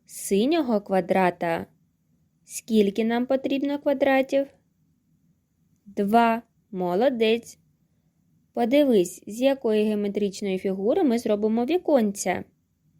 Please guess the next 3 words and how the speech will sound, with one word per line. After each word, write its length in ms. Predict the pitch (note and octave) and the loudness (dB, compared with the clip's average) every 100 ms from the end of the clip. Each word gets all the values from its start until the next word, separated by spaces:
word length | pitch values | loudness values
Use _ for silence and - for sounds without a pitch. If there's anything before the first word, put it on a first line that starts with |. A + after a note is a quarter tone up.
| _ _ _ _ _ _ _ _ _ _ _ _ _ _ _ | _ _ _ _ _ _ _ _ _ _ _ _ _ _ _
Так, 320 | A3 G#3 G3 - | 0 2 2 -4
з 120 | G3+ | -6
блакитного 1040 | G3 G#3 G3+ - G#3 D#4 F4 A3+ G3+ F#3 | 0 0 0 -2 -4 0 0 2 2 2